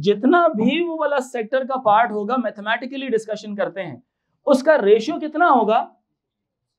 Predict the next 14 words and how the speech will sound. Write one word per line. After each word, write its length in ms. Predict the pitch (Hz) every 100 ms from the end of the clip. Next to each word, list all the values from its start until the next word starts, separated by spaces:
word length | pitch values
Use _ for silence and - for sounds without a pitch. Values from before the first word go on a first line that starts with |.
| _ _ _ _ _ _ _ _ _ _ _ _
एक्स 260 | 269 269 214
डिग्री 280 | 262 285
ओवर 520 | 277 262 262 302 349 - _ _ _ _ _ _ _ _ _ _ _ _ _ _ _
ये 180 | 117 220
रेशियो 340 | 330 330 240 311
है 120 | 302
ना 100 | 381
उसका 200 | 330 285
पूरे 240 | 277 262 254
सर्कल 360 | 240 214 233
में, 240 | 226 214 - _
हाँ 160 | 165 202
या 140 | 269
ना? 300 | 262 277 359